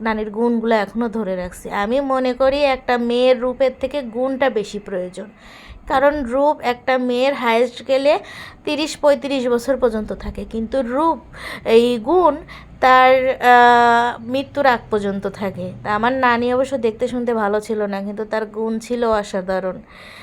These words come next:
আগে আমি অবশ্য দেখতে হয়েছে আমার দাদির মতন, কিন্তু গুণের অংশটা সব আমার নানির মতন।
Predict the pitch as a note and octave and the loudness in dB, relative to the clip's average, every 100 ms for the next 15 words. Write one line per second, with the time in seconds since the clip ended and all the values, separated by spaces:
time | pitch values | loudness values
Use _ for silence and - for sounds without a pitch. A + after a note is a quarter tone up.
0 | - - F3 A3 A3 C4 C4 C4+ D4 D#4 | -20 -12 -6 -4 -2 -2 0 0 2 0
1 | D#4 D#4 B3 B3+ B3+ E4 D#4 D#4+ D4+ A3+ | -2 -2 2 2 0 -6 -2 0 0 0
2 | G#3 G3+ G3 G3 - - - - _ G3+ | -2 -2 -6 -8 -8 -12 -16 -20 _ -10
3 | A3+ A#3 B3 C4+ A#3+ G#3 A3+ B3 B3 A#3 | -10 -6 -8 -6 -8 -4 -2 2 2 2
4 | A#3 B3 C4+ - A#3 A3+ A#3+ A3+ G#3 G3 | -2 -2 -2 0 0 0 -2 -2 -4 -6
5 | G3+ G#3 F#3+ E3+ F3+ | -6 -8 -10 -10 -14